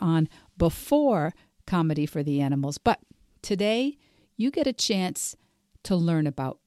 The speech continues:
Marcus, as he's generally called, Marcus, what it means to him to be vegan,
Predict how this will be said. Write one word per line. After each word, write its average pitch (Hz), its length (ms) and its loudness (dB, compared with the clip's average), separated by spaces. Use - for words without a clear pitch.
Marcus, - 680 -6
as 143 240 -6
he's 202 240 -2
generally 135 440 -4
called, 143 420 -6
Marcus, - 540 -8
what 226 200 2
it 392 140 -2
means 247 380 4
to 214 440 -2
him 175 420 0
to - 80 0
be 175 140 2
vegan, 156 460 0